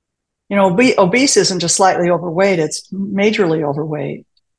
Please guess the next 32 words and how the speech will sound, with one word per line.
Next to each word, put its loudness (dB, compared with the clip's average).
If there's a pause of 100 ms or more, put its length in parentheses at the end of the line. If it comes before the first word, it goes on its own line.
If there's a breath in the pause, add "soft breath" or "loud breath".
(360)
So, 4
uh, 0 (340)
modern 4
medicine 2
would -4
say 0
if -4
it's -10
chronic, 2
we 0
should -4
be -2
treating -2
it -10
medically, -4
right? -8 (300)
And -2 (2000)
since 2
you've 2
lost, 6
they'll, 4
they'll 4
say 2
to 4
their, 0 (240)
the -12
client 0
or 0
patient, 0
"Since -4
you've -6
lost 4